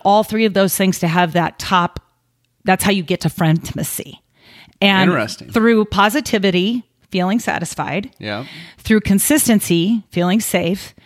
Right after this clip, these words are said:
Speaker 1: And through vulnerability, feeling seen. That's how you will determine your level of frientimacy.
Speaker 2: Well, and a lot of that's very consistent with Denworth's book that I was
Speaker 1: Hmm.
Speaker 2: just referencing.
Speaker 1: Oh,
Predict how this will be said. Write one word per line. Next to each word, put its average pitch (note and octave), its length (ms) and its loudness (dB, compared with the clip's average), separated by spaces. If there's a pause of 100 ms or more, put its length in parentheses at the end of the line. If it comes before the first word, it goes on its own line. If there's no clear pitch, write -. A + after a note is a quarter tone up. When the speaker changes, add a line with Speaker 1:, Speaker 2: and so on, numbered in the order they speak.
(140)
Speaker 1:
And F#3+ 140 0
through G#3 140 2
vulnerability, F3+ 1200 0 (260)
feeling G3 300 2
seen. F#3+ 680 0 (540)
That's A3 580 0 (800)
how G#3 400 2
you G3 220 0
will F#3 120 0
determine F3+ 840 2
your F#3 200 0
level F3+ 340 2
of F3+ 80 -2
frientimacy. - 720 -4 (320)
Speaker 2:
Well, C3+ 200 0
and C3+ 200 4
a C3 120 0
lot D3+ 240 2
of F#3+ 80 2
that's C3+ 220 0
very B2+ 280 0
consistent B2 640 -6
with A#2 280 -8
Denworth's C#3 480 -2
book A2 400 -2 (180)
that G#2 120 -6
I - 120 0
was - 120 2
Speaker 1:
Hmm. - 40 2
Speaker 2:
just B2 140 -4
referencing. - 420 -2
Speaker 1:
Oh, - 280 2